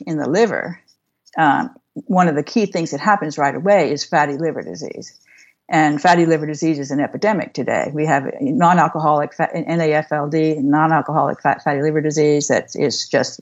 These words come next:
you know, runaway right now epidemic, uh, certainly in the United States. And, um,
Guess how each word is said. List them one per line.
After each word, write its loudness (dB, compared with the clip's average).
you -6
know, -4
runaway 4
right 0
now -2
epidemic, -4
uh, 2
certainly 2
in 4
the 4
United -4
States. -4
And, 6
um, -2